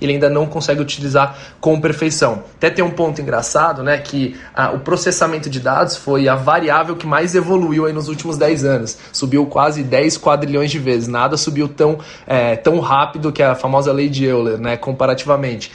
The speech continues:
Então, nessa velocidade da capacidade de programação de computação, acho que a grande dificuldade é o profissional do mercado se adaptar a essa velocidade de atualização, visto que até agora não conseguiu se provar.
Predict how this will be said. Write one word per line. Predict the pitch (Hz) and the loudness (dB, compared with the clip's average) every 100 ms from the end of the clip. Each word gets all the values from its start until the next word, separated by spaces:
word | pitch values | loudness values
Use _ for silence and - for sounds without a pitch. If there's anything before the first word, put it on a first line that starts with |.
| - - | -20 0
Então, | 160 160 | 0 2
nessa | 180 208 214 | 0 0 0
velocidade | 202 190 190 165 156 170 | 0 0 -2 0 0 2
da | 170 | 0
capacidade | 165 151 151 143 151 | -2 -2 -2 2 0
de | - | 0
programação | 139 139 135 127 147 | -2 0 0 -2 -4
de | 156 | -4
computação, | - 147 - 120 - 151 165 170 - - | -6 -8 -4 -4 -2 0 -2 -4 -14 -8
acho | 131 127 127 | 0 2 2
que | 143 | 0
a | |
grande | 139 165 180 | 2 2 0
dificuldade | - 175 160 139 135 151 156 - | -4 -6 -2 2 2 2 -4 -2
é | 139 131 | 2 2
o | 127 | 2
profissional | 143 139 151 143 | -2 -4 0 0
do | 160 | 0
mercado | 156 135 127 139 143 | -2 -2 0 -2 0
se | - | -2
adaptar | 143 143 143 - 135 | 2 0 -2 -2 0
a | 135 | 2
essa | 143 | 0
velocidade | 139 139 135 131 120 135 131 - | -2 -2 -4 0 2 2 -2 -12
de | - | 0
atualização, | 123 143 135 135 127 131 135 | 2 2 2 0 0 -2 -2
visto | 139 135 135 | -2 -4 -4
que | 139 | -2
até | 131 147 | 0 2
agora | 143 131 139 151 | 2 2 0 0
não | 139 135 | -4 -2
conseguiu | 139 135 139 135 | -2 -6 -4 -6
se | - | 0
provar. | 151 139 107 | 2 2 0